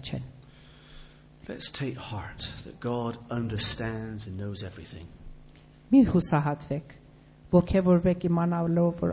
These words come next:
Speaker 1: Աստված գիտե ամեն բան և հասկանում է։
Speaker 2: Maybe the other way around. Maybe the husband's a believer and the wife isn't a believer.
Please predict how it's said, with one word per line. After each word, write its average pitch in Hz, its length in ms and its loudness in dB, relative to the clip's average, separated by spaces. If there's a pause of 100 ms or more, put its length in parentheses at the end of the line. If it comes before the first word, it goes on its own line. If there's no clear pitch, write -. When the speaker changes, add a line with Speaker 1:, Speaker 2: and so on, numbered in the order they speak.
(120)
Speaker 1:
Աստված 170 500 0
գիտե 180 240 4
ամեն 175 400 6
բան 175 180 2 (640)
և 165 180 2
հասկանում 147 600 2
է։ - 20 -12 (1000)
Speaker 2:
Maybe 123 260 2
the 127 80 6
other 135 160 4
way 143 100 8
around. 135 360 6
Maybe 120 160 2
the 113 100 2
husband's 143 340 4
a 139 60 2
believer 156 300 2
and 160 100 0
the 131 80 -2
wife 175 240 0
isn't 101 180 -6
a 92 60 -8
believer. - 320 -14